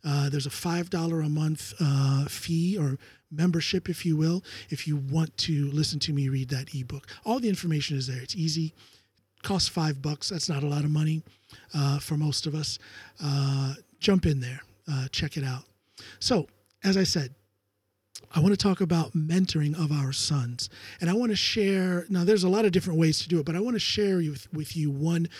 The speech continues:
specific way that I, uh, mentor my son. Um, as I have experienced for over forty years now, physical training,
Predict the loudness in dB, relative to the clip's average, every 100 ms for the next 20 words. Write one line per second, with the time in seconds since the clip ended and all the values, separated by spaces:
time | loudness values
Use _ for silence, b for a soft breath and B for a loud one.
0 | B B -6 -4 -2 0 2 0 0 -4
1 | -2 0 2 0 -2 _ -14 -14 _ -4
2 | 0 0 0 -4 -10 -14 -6 -2 -2 -2
3 | -2 -4 -4 -4 -4 -4 -6 -8 -12 _
4 | B B B B B B B -2 2 4
5 | 4 2 0 -2 _ _ _ _ _ _
6 | _ -6 -2 0 2 2 2 0 0 0
7 | 0 2 0 -2 -6 -4 -2 0 0 -4
8 | -6 _ _ _ _ _ _ _ _ -4
9 | -2 -2 -2 -2 0 0 0 0 0 -4
10 | -4 -10 B B B B 0 4 4 2
11 | 0 0 0 0 2 0 -2 -10